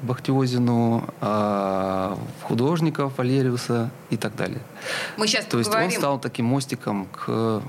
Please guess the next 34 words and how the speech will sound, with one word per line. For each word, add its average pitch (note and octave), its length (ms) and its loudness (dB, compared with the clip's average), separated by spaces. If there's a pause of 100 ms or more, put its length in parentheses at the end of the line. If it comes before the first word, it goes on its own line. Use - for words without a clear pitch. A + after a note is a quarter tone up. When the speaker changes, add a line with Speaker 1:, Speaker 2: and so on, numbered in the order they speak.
(200)
Speaker 1:
ко - 100 -6
всем A2 300 0
остальным. G2+ 460 -2 (400)
Speaker 2:
Мы G#3+ 120 2
щас A#3+ 180 0
поговорим, A#3 540 2
на F3 100 4
самом F#3+ 240 2
деле, F#3+ 220 4
и F#3 40 2
отдельно F#3+ 440 2
об F#3 100 -2
этих F#3 220 -2
художниках, C#4+ 520 2
потому F#3 280 -2
что F#3 140 0
они F3+ 120 2
сами F#3 200 2
по D#3 60 -4
себе E3+ 180 0
ужасно F3 360 0
интересные. D#3+ 720 2
Но, E3+ 420 2 (120)
м, E3+ 180 4
я G3 180 2
так D4 140 -2
понимаю, C4+ 400 0
что, A3+ 480 0 (240)
э, F#3+ 220 2
существует A3+ 720 0
президентский G#3+ 500 -2
фонд A3 240 0
культурных G#3+ 480 -2
инициатив. A#3 600 0